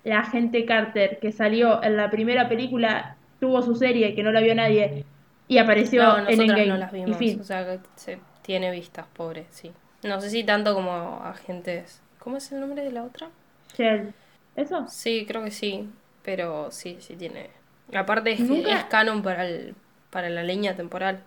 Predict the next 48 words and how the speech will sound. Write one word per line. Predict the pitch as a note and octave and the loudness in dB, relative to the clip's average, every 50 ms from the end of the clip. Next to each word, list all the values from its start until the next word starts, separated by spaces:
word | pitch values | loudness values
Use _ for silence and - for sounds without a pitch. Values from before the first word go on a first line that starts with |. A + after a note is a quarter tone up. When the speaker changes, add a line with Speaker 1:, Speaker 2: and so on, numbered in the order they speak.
| _ _ _ _ - | _ _ _ _ -8
Speaker 1:
Sí, | B3+ A#3 - | -6 -6 -6
sí, | A#3+ A#3 - | -6 -6 -4
sí, | B3+ | -4
es | B3 A#3+ - | -4 -4 -4
canon, | - C4 B3 A#3+ B3+ C#4+ D4+ D4+ - | -4 -2 0 0 0 -2 -2 0 2
pero | C#4 B3+ C4 B3+ | 2 2 4 2
bueno, | C4+ C4 A#3+ A3+ | 2 0 0 0
nunca | A3+ B3+ C#4 C#4 D#4 D#4 | 0 0 0 0 0 0
me | C#4+ C4 A#3+ A#3+ A#3 | 0 0 0 -2 -2
sale | - B3 B3 B3+ C4+ C4+ C4+ C4 B3+ - - - _ _ _ _ | -2 -2 -2 0 2 2 0 0 -2 -6 -14 -20 _ _ _ _
como | - A#3+ A3+ G#3+ G3+ G3+ | -2 0 0 2 2 2
nada | G3+ G#3+ A3+ A3 G#3 G3 F#3 F3+ F#3 F3+ - _ _ | 2 4 4 4 4 4 2 2 -2 -6 -12 _ _
sobre, | A3 G3+ F#3+ F3 F3 | -2 0 0 0 -2
me | G3+ A#3+ | -2 0
salen | B3 B3 C4+ C#4 | 2 4 4 4
muchas | C4+ C#4 D4+ D4+ D4 C#4+ C#4 | 4 4 4 2 0 0 0
cosas | - C4+ C4 C#4 C4+ C4 | 0 0 2 2 2 0
de | B3 B3 | 2 2
Marvel, | C4 C4 C4 C4 B3+ C4 C#4 C#4 - _ | 0 2 2 0 0 -2 -2 -6 -6 _
generalmente | A#3+ G#3+ G#3+ G#3+ G#3+ A3+ A#3+ A3+ A3+ | -4 -2 0 0 2 2 2 2 2
por | A3+ G#3+ G#3+ | 0 -2 -2
todos | A#3 A3+ A3+ B3 | 0 0 2 2
lados, | A#3 A#3 A#3 A3+ A3+ A3 G3+ G3 | 2 4 4 4 4 2 0 -2
en | F#3 F#3 F3+ | -4 -8 -8
Twitter, | - F#3+ G3 G3 G3 - G3 F#3+ F#3+ F#3+ | -4 -2 -2 -2 -2 -2 -2 -2 -2 -2
eh, | F#3 F3 E3+ E3+ E3+ E3+ - - - - - _ _ _ | -2 -2 -2 -2 -4 -4 -6 -8 -10 -12 -14 _ _ _
porque | - A3 - A3 | -6 0 2 2
viste | C4 - D4+ C#4 | 2 2 2 0
que | C4 | 2
ahora | B3+ C4 A3+ - C4+ | 2 4 2 2 0
Twitter | C4 C#4 C#4 C#4 C#4 | -2 -2 -2 -2 -2
tiene | - C4 B3+ C4 | 0 0 0 0
esta | C4 C4+ C4 B3+ | 0 -2 -4 -4
función | - A#3+ A#3 A3+ A3 A3+ B3+ B3+ B3 B3+ B3 | -2 0 0 0 2 2 0 0 0 0 0
de, | A#3 A#3+ A#3 A3+ A3+ A3+ - - _ _ _ _ _ | 0 2 0 0 0 -2 -8 -16 _ _ _ _ _
"¿Te | - C4 | -2 0
gusta | C#4 F#4+ C#5+ - - C5 G#4 G4+ | 2 2 0 0 2 2 2 2
este | F#4+ - - D#4 - | 2 2 0 -2 2
tema? | - A#3+ B3+ D4 E4 D4+ C4 A#3+ | 2 4 4 4 4 2 2 2
Te | C4 C4 | 2 0
mostraremos | D4 D#4+ D#4+ - F#4 F#4+ G#4+ A4+ G#4+ F#4+ E4 D#4 C4 | 0 0 0 -2 -2 0 0 0 2 2 2 2 2
más | C4 B3+ C4 B3+ - | 2 2 2 0 -2
tweets | - C4 B3 B3 - | -2 -2 -2 -2 0
que | A#3 A3 | 2 2
hagan | G#3+ G#3 G3+ F#3+ | 2 2 2 0
referencia | G3 G3 - G#3+ G3+ G3+ G3 F#3+ F#3+ - G3+ | -2 -4 -2 -2 0 0 -2 -2 -2 -2 0
a | F#3+ | 0
eso". | F#3+ F#3+ F#3+ - A#3 C4+ C#4+ | 0 -2 -2 -2 -4 -4 -4